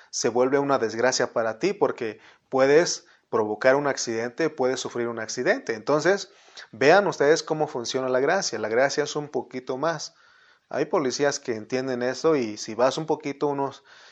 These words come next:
kilómetros más de, de ochenta, pues no te hacen nada. Pero ya si excedes, entonces te multan.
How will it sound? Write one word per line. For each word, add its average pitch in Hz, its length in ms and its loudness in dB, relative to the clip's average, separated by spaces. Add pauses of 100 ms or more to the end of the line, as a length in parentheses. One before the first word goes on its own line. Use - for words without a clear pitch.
(100)
kilómetros 127 560 -2
más 127 480 -2
de, 110 300 -6
de 107 160 -6
ochenta, 147 520 4
pues - 360 -6
no 117 160 -8
te 117 160 -2
hacen 123 260 -2
nada. 139 360 6 (360)
Pero 117 140 0
ya 120 220 8
si 170 180 4
excedes, 143 640 4
entonces 127 440 -6
te 113 120 -4
multan. 170 540 0